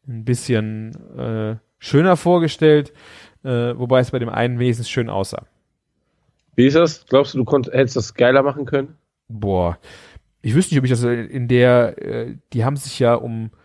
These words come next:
Speaker 1: ich glaub, um eins, nee, um zwei sind diese Teams ausgelost worden. Das heißt, dann sind die in den, ähm, haben die sich eine Stunde zurückgezogen und dann ging's dann um drei, glaub ich, los mit, äh, mit dem Kochduell. Das heißt, die konnten auch nur eine Stunde mal überlegen, wie machen sie das?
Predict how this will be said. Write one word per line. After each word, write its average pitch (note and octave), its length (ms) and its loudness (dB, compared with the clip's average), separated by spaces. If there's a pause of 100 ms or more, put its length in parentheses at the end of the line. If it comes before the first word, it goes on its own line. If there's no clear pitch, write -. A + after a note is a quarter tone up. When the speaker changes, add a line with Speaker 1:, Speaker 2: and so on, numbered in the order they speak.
(380)
Speaker 1:
ich - 120 -20
glaub, B2+ 180 0
um A2+ 260 -10
eins, C#3 520 -2
nee, C3 100 4
um A#2 100 -2
zwei G3+ 600 4 (720)
sind C#3 240 -2
diese A#2+ 160 0
Teams D#3+ 320 0
ausgelost G3+ 680 0
worden. G3+ 280 -2
Das C#3 140 0
heißt, C3 140 2
dann B2 140 2
sind C3+ 220 0
die B2 280 0
in B2 220 -6
den, A2 440 0 (840)
ähm, A2 520 0 (340)
haben B2 140 0
die B2+ 60 2
sich A#2+ 260 0
eine A#2+ 80 0
Stunde D#3 280 2
zurückgezogen G#3+ 840 0 (760)
und C3 200 -4
dann B2+ 160 2
ging's D3 300 0
dann C3+ 180 2
um A2+ 160 -6
drei, A#2 360 4
glaub C3 260 2
ich, - 100 -4
los C3 320 4
mit, A#2+ 420 -2
äh, A#2 220 0
mit A#2 160 -6
dem A#2 100 0
Kochduell. - 440 -2
Das G#2 160 -2
heißt, B2 280 2
die C3 300 -14
konnten - 260 -2
auch B2+ 100 2
nur C3+ 80 2
eine A#2 100 0
Stunde C3 240 -4
mal A#2 120 -2
überlegen, A2+ 300 -2
wie A2 60 -8
machen F#3 240 0
sie G3 100 0
das? - 480 0